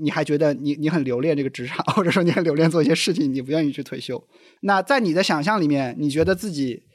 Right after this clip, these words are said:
活到七十岁、八十岁的时候，你就不需要再任-，做任何事情了，你应该混吃等死。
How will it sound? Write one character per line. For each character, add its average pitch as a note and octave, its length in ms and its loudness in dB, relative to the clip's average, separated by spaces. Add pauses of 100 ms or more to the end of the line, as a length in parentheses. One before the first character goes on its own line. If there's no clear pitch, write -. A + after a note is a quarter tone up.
(340)
活 D#3+ 140 0
到 F#3 100 4
七 G3+ 160 -2
十 F#3+ 100 2
岁、 F3 120 4
八 F#3 180 0
十 E3 100 -4
岁 D3+ 160 2
的 C3 120 -2
时 C3 80 -6
候， C3 180 -2
你 C3 100 -2
就 E3 120 -2
不 F3 120 -6
需 G#3 140 0
要 G3 80 4
再 F#3+ 140 0
任-， A3 180 2
做 G#3 160 0
任 A#3+ 160 4
何 E3 80 0
事 D3+ 140 -6
情 C#3 160 -4
了， C3 120 -4
你 C#3 120 0
应 D#3+ 80 -2
该 E3 100 0
混 F3 220 2
吃 - 120 -4
等 D3+ 160 0
死。 - 300 -10